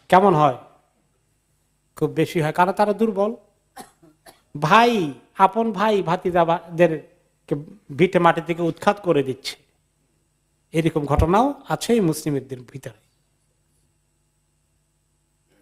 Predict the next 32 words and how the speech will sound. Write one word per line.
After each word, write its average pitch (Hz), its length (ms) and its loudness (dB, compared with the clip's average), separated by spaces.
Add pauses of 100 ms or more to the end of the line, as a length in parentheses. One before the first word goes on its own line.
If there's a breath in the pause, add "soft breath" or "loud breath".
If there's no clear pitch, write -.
(1400)
এই 170 120 2
শাস্তি 175 580 -6 (540)
দুনিয়ার 165 340 2
মধ্যে 160 200 0
জায়গা 156 220 0
জমি 156 180 -4
দখল 160 280 -4
করে 220 500 -2 (360)
নিজের 170 260 4
ছেলে 170 260 -2
মেয়ের 165 180 -2
জন্য 160 120 -6
রেখে 160 280 0
দিয়ে 214 200 2
গেল, 220 140 0
আরেকজনের 175 440 2
ছেলে 165 200 -4
মেয়েকে 160 220 -2
বঞ্চিত 156 420 -6
করে 151 360 -8 (600)
তার 185 200 6
নাতি 180 260 0
নাতিন 170 280 -2
পাবে, 160 280 0
তারপরে 175 440 0
তার 170 200 0
গোষ্ঠী 160 300 -8
পাতে 160 400 -4
কতজন 214 420 2
বঞ্চিত 214 340 -4
হচ্ছে 202 280 -4
বলেন? 151 260 0